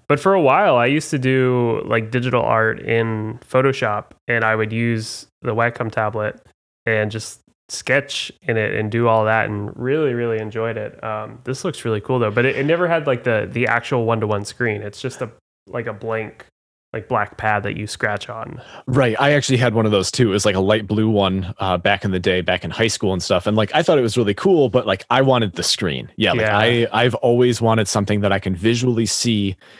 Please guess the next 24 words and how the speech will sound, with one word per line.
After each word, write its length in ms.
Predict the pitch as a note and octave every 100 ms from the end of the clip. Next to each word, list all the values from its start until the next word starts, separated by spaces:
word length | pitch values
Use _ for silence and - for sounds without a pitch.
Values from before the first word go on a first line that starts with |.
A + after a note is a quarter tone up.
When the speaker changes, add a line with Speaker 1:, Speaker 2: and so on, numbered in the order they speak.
| - _
Speaker 2:
and 180 | A2 F#2
touch 400 | - - A#2 -
on 360 | - G#2+ G2 F#2+
and 140 | F2+ F#2+
draw 300 | G#2 A2+ G#2
on 280 | G2+ F#2 F2+
that's 200 | F2 F#2+
a 20 |
digital 420 | G2 G2 F2 E2+
thing, 480 | - C#3 A#2 F#2 F2+ _ _ _ -
uh, 180 | F2+ E2+
'cause 140 | - A2
I 40 |
just 180 | A2+ G#2
thought 160 | A#2 G2+
that 100 | G2
that 120 | G2+
would 100 | G2
be 100 | F2+
so 560 | F2+ - - - C3+ C#3
much 240 | A#2+ G2+
cooler, 320 | - A2 F#2 E2
but 200 | F2 G2
they've 280 | F#2+ F2+